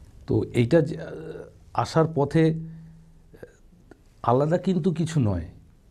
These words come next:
তুমি যেভাবে এগোচ্ছ, আমিও হয়তো সেইভাবেই এগিয়েছি। এখন একটা কথা বারবারই মনে হয় যে মাস্টারমশাই গণেশ আলুই একটা কথা খুব ভালো বলতেন, বলে, "লেগে থাকো, একদিন ঠিক তুমি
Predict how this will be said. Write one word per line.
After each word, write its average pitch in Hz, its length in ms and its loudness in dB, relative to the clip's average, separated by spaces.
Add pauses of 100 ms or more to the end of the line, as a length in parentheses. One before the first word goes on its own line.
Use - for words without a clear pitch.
(400)
তুমি 143 200 2
যেভাবে 165 400 4
এগোচ্ছ, 165 320 0
আমিও 165 380 2
হয়তো 165 240 2
সেইভাবেই 135 440 2
এগিয়েছি। 104 500 -2 (800)
এখন 147 520 2 (340)
একটা 147 340 -2
কথা 165 200 2
বারবারই 135 400 2
মনে 123 240 2
হয় 104 260 -2 (680)
যে 110 420 2 (140)
মাস্টারমশাই 131 560 0
গণেশ 127 360 0
আলুই 147 220 2
একটা 131 200 -2
কথা 131 160 -2
খুব 147 220 -2
ভালো 107 200 2
বলতেন, 92 380 0 (920)
বলে, 135 200 4
"লেগে 131 480 2
থাকো, 160 420 0 (760)
একদিন 117 420 -2
ঠিক 170 220 0 (280)
তুমি 113 340 0